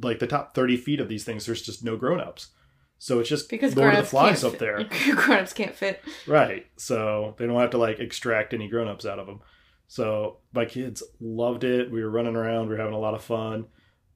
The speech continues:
Speaker 1: We w-, we took your, your nephews and
Speaker 2: Mm-hmm.
Speaker 1: your brother and his wife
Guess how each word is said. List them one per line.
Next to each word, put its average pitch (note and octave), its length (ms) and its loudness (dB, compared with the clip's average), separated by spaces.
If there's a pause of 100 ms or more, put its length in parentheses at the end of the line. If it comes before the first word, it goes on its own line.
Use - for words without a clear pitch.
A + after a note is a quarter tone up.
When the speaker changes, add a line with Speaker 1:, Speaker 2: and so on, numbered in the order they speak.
Speaker 1:
We A#2+ 140 0
w-, C3 260 2
we B2+ 140 2
took D3+ 300 -2
your, A#2 580 0 (460)
your A2+ 480 0 (440)
nephews A2 680 -2
and A2 260 -2
Speaker 2:
Mm-hmm. G2+ 80 -8
Speaker 1:
your G#2+ 100 -4
brother A#2 320 4
and G#2 80 -4
his A#2 160 -4
wife G#2+ 300 -4